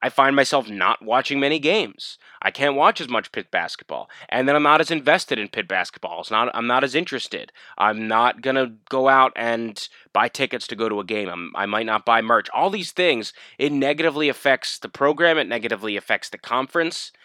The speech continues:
And for the cable providers, it just adds resentment because on all hands, it, it just should not be this complicated to get the A C C network on Comcast. It really shouldn't be.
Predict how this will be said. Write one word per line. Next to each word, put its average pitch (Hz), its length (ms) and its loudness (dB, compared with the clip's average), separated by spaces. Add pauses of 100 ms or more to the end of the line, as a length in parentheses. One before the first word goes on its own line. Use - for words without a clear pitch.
(400)
And 135 420 2
for 156 100 -8
the 139 80 -4
cable 190 320 2
providers, 117 520 6
it 127 80 -4
just 123 220 -6
adds 120 240 4
resentment 131 640 2
because 120 640 -4 (480)
on 143 160 2
all 156 160 6
hands, 147 380 2
it, 131 160 -4
it 156 100 -6
just 156 200 -2
should 180 220 0
not 170 160 2
be 160 100 -4
this 143 160 -4
complicated 110 720 -2 (420)
to 131 80 -4
get 117 260 2
the 127 180 -4
A - 20 -2
C 139 160 -6
C 127 220 -4
network 104 440 -4 (280)
on 107 180 -2
Comcast. - 640 -4
It 127 160 -6
really 127 360 -2
shouldn't 92 420 -4
be. - 240 -16